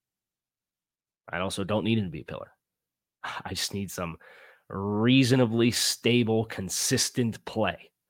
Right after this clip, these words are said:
that I know week in and week out I can rely on to give me X or Y, so I can coach and scheme my way around his limitations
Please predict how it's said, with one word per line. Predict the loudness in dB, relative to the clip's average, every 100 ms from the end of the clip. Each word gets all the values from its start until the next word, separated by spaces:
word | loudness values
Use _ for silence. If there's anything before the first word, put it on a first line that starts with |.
| _ _ _ -8
that | -4
I | 0
know | 4 6 6
week | 4 2
in | 2 0
and |
week | -2 4
out | 8 8 6
I | 0 -6
can | -6 -6
rely | 2 4 4
on | 0
to | -4
give | -6 -8
me | -8 -8 -6
X | -6 -8 -10
or | -8
Y, | 2 4 4 2 -6 -18 -20 _ _
so | -16 -8
I | -8
can | -8 -14
coach | -14 -10 -10 -10
and | -12
scheme | -10 -8 -6
my | -4 -6
way | -6 -8
around | 0 6 8 6
his | 0 -6
limitations | -8 -10 -2 2 2 0 -6 -6 -10